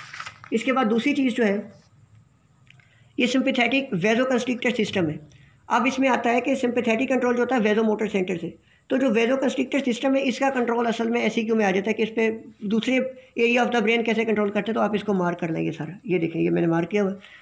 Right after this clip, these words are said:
तो आप इसको मार्क कर लें। ये सारा तकरीबन बनेगा यहाँ तक, तो यहाँ तक आप इसको मार्क कर लें, ये इंपॉर्टेंट एसईक्यू।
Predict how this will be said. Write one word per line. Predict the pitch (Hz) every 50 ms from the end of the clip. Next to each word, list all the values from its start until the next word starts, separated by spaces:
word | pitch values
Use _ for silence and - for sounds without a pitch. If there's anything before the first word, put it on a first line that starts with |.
| - _ _
तो | - 190
आप | 208 202 202 208
इसको | 196 - 214 196
मार्क | 185 185 185 180
कर | 233 220
लें। | 220 214 220 220 - - - _ _ _ _ 214
ये | 214 214
सारा | - 208 208 208 220 220 220 220 220
तकरीबन | 226 214 220 220 214 220 220
बनेगा | 202 208 208 208 208 214
यहाँ | 196 190 170 160 160
तक, | 165 185 - - _ _ _ _ _ _ _ _ -
तो | 202 208
यहाँ | 196 180 190 196 202
तक | 214 220 220
आप | 208 196 196 -
इसको | 190 - 214
मार्क | 196 190 190 196 202
कर | 226
लें, | 220 220 247
ये | 220 196 208
इंपॉर्टेंट | 208 202 208 196 196 202 196
एसईक्यू। | 196 180 - 175 190 175